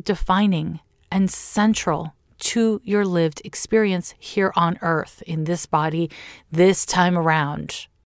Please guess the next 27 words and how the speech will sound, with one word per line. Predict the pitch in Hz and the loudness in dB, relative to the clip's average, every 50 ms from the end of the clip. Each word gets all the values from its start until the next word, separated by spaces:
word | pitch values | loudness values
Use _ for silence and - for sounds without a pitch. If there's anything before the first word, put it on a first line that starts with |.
| _ | _
if | - 202 - | 2 2 4
you | - 196 190 175 | 4 2 4 6
vibe | - 160 139 147 151 147 - | 6 6 6 6 6 4 4
with | 170 160 151 147 - - - - | 4 4 4 0 -8 -20 -18 -8
reincarnation | 208 175 175 170 160 160 - - 165 151 143 139 143 - - 139 | -2 0 2 2 2 0 0 0 -2 0 0 -2 -2 -2 -4 -4
in | 139 135 139 | -4 -4 -6
any | 131 131 131 | -6 -6 -8
way. | 127 127 127 131 127 _ _ - - - - - - - - - - - _ _ _ _ | -8 -10 -10 -12 -14 _ _ -20 -20 -20 -20 -20 -20 -20 -20 -20 -20 -20 _ _ _ _
So | - - - 254 240 - _ _ _ _ _ | -2 6 8 8 8 6 _ _ _ _ _
I | 247 | 6
want | 247 220 254 294 320 | 6 8 6 6 4
to | 359 | 4
just | 302 - 320 - - - - | 4 2 0 0 -2 -8 -6
start | - - - - 240 214 220 220 | -4 -2 2 4 4 4 6 4
with | 185 - | 0 -2
that, | - 139 - - - _ _ _ _ _ | -2 -8 -8 -10 -12 _ _ _ _ _
right? | - 151 151 160 196 214 _ _ _ _ | -2 -2 -2 -2 -4 -8 _ _ _ _
How | _ - - 220 240 | _ 2 4 6 6
you | 262 240 233 262 233 | 6 4 0 -2 -4
feel, | - - _ - 208 185 165 139 120 - - 175 175 _ _ _ _ _ _ _ _ _ | -6 -16 _ -2 0 0 2 0 -2 -6 -10 -12 -16 _ _ _ _ _ _ _ _ _
what | - 190 - 214 | 0 0 2 2
you | 202 214 | -2 -2
think, | 196 - - 208 185 180 175 | -2 -2 -2 -2 -2 -2 -2
how | - - - - - 175 175 | -6 -10 -10 -4 0 0 0
you | 180 170 160 175 | 0 0 -2 -6
think | 170 - - - 160 160 - | -6 -6 -4 -4 -4 -2 -2
it, | - - - 180 - - - | -6 -6 -6 -8 -16 -20 -20